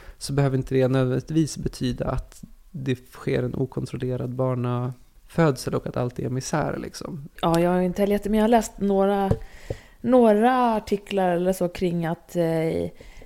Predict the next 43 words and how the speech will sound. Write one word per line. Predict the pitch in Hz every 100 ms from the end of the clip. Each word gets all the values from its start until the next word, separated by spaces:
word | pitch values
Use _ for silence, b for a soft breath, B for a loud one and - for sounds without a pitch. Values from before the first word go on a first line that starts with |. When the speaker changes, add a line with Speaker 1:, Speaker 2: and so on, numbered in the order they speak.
| B - - - -
Speaker 2:
kring | 196 185
barnafödande, | 180 175 170 170 170 165 170 165 170
att | 170 -
det, | 165 156 -
i | 175
fattiga | - 170 165
länder | 160 151 156
föder | - -
man | 151 156
fler | - 156 - -
barn. | - - - -
Speaker 1:
Mm. | 147 147 -
Speaker 2:
Och | 190 185
till | 180
exempel | 170 165 170
då | 170 160
i, | 160 - - -
i | 180 -
flykt, | - 302 - - - - -
i | - 151
Speaker 1:
Mm. | 147
Speaker 2:
krigsflykt | 143 - 156 - -
eller | 170 170
i |
Speaker 1:
Mm. | 156
Speaker 2:
svält. | 151 156 - - - -
Det |
Speaker 1:
Just | 165
Speaker 2:
verkar | 190 190
Speaker 1:
det. |
Speaker 2:
som | 190
att | 180
vi | 180
människor | 180 175 175 175
vill | 165 170 160 160 b b b b -
yngla | 185 175 175
av | 190 185
oss | 170 - 170
ju |
svårare | 165 175 165 156
vi | 156
har | 165 180
det. | 165